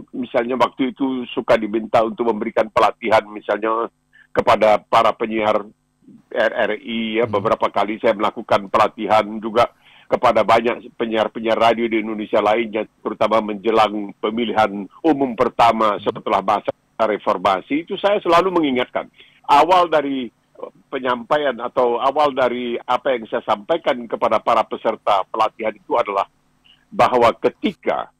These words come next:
Speaker 1: Majelis Hakim Mahkamah Pidana Internasional di Den Haag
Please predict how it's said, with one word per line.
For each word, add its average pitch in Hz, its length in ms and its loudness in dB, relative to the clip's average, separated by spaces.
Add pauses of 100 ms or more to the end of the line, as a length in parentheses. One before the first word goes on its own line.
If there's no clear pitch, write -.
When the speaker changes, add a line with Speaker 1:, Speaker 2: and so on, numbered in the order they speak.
Speaker 1:
Majelis 120 560 0
Hakim 165 560 -2 (320)
Mahkamah 143 680 0 (420)
Pidana 131 560 2
Internasional 127 720 0
di 113 160 -6
Den 104 240 -2
Haag 110 240 0